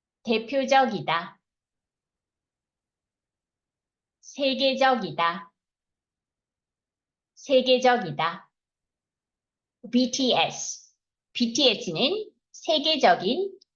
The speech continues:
가수예요. 떠오르다, 생각나다.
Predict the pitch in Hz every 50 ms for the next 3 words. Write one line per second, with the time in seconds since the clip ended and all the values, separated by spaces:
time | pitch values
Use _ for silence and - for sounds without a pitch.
0 | _ _ - - 196 190 - - 233 202 160 139 135 139 147 143 - - _ _
1 | _ _ _ _ _ _ _ _ _ _ _ _ _ _ _ _ _ _ _ _
2 | _ _ _ _ _ _ _ _ _ _ _ _ _ _ _ _ _ _ _ _
3 | _ _ - 294 285 285 302 320 320 311 262 208 160 147 151 160 170 180 190 -
4 | - _ _ _ _ _ _ _ _ _ _ _ _ _ _ _ _ _ _ _
5 | - _ _ _ _ _ _ _ _ _ _ - 320 294 285 277 277 285 285 285
6 | 277 240 165 147 143 143 151 160 165 - - _